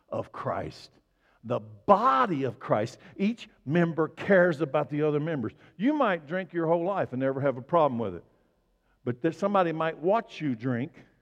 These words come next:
and become a drunkard because they can't handle it. It does matter. Now, let me read it again. "What sorrow awaits the world because it tempts people to sin."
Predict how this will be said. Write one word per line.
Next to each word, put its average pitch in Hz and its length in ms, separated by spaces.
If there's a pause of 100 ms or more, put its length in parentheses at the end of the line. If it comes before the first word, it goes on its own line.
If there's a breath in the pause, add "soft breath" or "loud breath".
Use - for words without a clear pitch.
(400)
and 113 120
become 120 320
a 117 60
drunkard 123 460 (100)
because 107 320
they 147 140
can't 107 260
handle 123 300
it. - 80 (2000)
It 190 140
does 277 280
matter. 117 400 (200 soft breath)
Now, 127 260
let 139 140
me 196 80
read 220 180
it 226 40
again. 160 280 (160 loud breath)
"What 175 220
sorrow 269 640 (100)
awaits 185 380
the 175 120
world 180 400
because 165 360
it 202 280
tempts 285 480 (360 soft breath)
people 185 720 (220 loud breath)
to 214 100
sin." 269 640